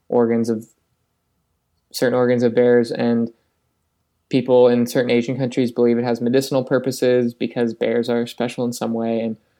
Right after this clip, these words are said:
so there's just, they catch bears from the wild and they put them in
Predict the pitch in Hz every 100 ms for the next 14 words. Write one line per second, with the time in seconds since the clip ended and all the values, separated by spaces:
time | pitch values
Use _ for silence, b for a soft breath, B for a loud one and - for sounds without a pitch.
0 | _ _ - 127 127 131 123 - - 127
1 | 120 - 131 - 131 123 127 123 123 113
2 | 123 123 123 123 120 123 113 113 135 131
3 | 120 117 113